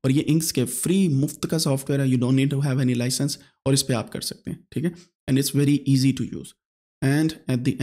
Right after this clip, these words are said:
end, I would say in this lecture कि ये तीन लाइब्रेरीज को आप याद कर लें कि ये मैंने नहीं भूलनी कभी। And your exploratory data analysis will be,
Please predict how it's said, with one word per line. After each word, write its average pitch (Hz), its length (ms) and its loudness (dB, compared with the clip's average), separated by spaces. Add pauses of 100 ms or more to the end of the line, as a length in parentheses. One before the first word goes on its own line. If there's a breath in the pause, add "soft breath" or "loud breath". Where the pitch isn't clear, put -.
end, 143 220 0 (320)
I 123 120 0
would 131 200 0
say 127 180 2
in 120 140 0
this 127 200 -2
lecture 151 260 -4 (320 loud breath)
कि 135 80 2
ये 131 120 4 (120)
तीन 147 300 4
लाइब्रेरीज 120 560 -4
को 127 220 -8 (320)
आप 117 200 -4
याद 120 500 -2
कर 117 140 -4
लें 123 240 -2 (560)
कि 127 80 0 (180)
ये 143 140 4
मैंने 123 280 2
नहीं 123 120 0
भूलनी 120 360 -4
कभी। 127 300 -4 (340 loud breath)
And 123 180 2
your 127 120 2
exploratory 120 580 -4
data 117 160 -6
analysis 131 500 -4
will 117 180 -4
be, 202 100 2